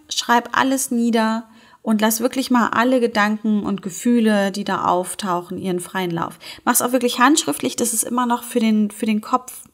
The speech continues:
ein anderes Schreiben, als wenn, wenn du's tippst. Und lass wirklich mal alles raus. Schreib einfach wirklich jeden Gedanken auf, vielleicht nochmal Stichpunkte an Rand und was dir auch alles einfällt, weil das schafft einfach Klarheit. Zum einen kann halt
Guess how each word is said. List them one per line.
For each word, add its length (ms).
ein 80
anderes 540
Schreiben, 640
als 220
wenn, 300
wenn 140
du's 160
tippst. 480
Und 200
lass 220
wirklich 340
mal 420
alles 440
raus. 460
Schreib 260
einfach 340
wirklich 300
jeden 220
Gedanken 480
auf, 240
vielleicht 360
nochmal 220
Stichpunkte 680
an 180
Rand 380
und 140
was 140
dir 140
auch 80
alles 280
einfällt, 520
weil 380
das 240
schafft 280
einfach 320
Klarheit. 500
Zum 240
einen 520
kann 280
halt 200